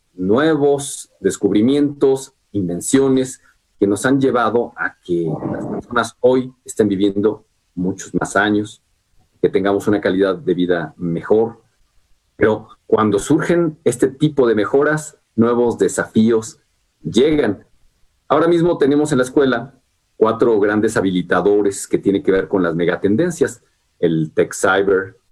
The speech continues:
que tiene que ver con la inteligencia artificial, eh, con las comunicaciones, con el Internet de las cosas, con la conectividad en general. Bio, que tiene que ver con la parte química,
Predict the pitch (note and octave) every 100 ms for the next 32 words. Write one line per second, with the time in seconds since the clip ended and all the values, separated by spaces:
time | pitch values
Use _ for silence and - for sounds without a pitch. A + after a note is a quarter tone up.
0 | _ _ _ _ D#2+ - D#2+ D#2+ E2 D#2+
1 | - D2+ C#2+ - E2+ D#2+ D#2+ D#2 D#2+ D#2+
2 | D2+ C2+ - - - D#2 D#2 _ _ _
3 | _ _ F2 D#2+ - F2+ E2+ F2 E2 D#2
4 | _ _ E2+ D#2+ D2+ E2+ - _ - F#2+
5 | F2+ D#2+ - G2 F#2+ F2 - G2 G#2 F2+
6 | F2+ F#2 F#2 E2 E2 - G2+ F#2+ G#2+ G#2+
7 | - - _ F2 E2 - G2 F2+ E2 D#2
8 | D#2+ F2 E2+ F2 E2 F2 G2 G#2+ - -
9 | _ - F2 A2+ C3 B2+ C3+ - _ _
10 | _ _ _ _ _ _ F#2+ F#2 - G2+
11 | G2 G2 G#2+ B2+ - - - D#2+ D#2+ G2+
12 | G2+ F2+ D#2 - A2 A#2 C3 C3 -